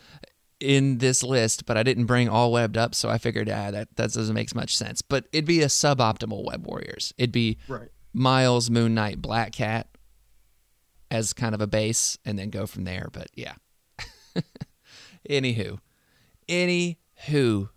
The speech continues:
Speaker 1: Merzane,
Speaker 2: Mm-hmm.
Speaker 1: let's now talk about T T S Season seven, and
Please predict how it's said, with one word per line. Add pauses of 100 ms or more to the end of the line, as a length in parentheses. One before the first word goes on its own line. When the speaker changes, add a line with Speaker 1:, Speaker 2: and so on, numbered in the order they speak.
(140)
Speaker 1:
Merzane, (560)
Speaker 2:
Mm-hmm. (300)
Speaker 1:
let's (100)
now
talk (340)
about (840)
T
T
S (100)
Season
seven, (920)
and